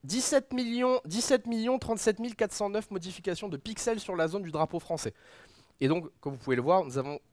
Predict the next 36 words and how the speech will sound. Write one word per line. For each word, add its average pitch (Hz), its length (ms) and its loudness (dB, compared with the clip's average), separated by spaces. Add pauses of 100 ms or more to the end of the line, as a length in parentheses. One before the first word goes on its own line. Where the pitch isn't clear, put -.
(160)
euh, 123 140 -2
scanné, 156 460 2 (260)
euh, 104 760 -2 (100)
combien ? 170 340 -14 (2500)
Quatorze 185 400 4
millions, 165 380 -4
parce 131 180 -6
que - 80 -10
bien 117 140 -8
évidemment, 110 280 -8
nous 117 180 -8
avons 117 260 -2
un 110 140 0
range 139 280 0
index 127 460 -2 (440)
qui - 140 -4
a 117 40 4
été 110 200 -2
mis, 143 200 -10
qui - 100 -20
nous 110 80 -14
permet 120 300 -6
de, 123 240 -16
de 120 200 -8
filtrer 156 380 -6
beaucoup 151 260 -8
plus 165 140 -4
rapidement. 139 340 -2 (800)
Donc 151 160 -4
ça, 185 180 6
on 170 60 2
répond 147 280 0
en 147 60 0
trois 151 160 0
cent 180 140 -4
quatre-vingts, 135 540 -2